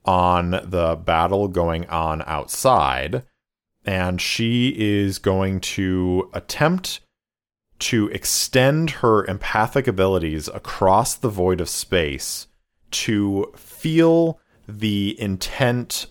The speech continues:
of the commander of the Winnower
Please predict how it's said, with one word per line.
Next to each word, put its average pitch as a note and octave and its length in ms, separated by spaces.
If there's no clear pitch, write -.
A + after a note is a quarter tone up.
of F2+ 560
the E2+ 580
commander F#2 600
of D#2 100
the E2+ 100
Winnower D2+ 640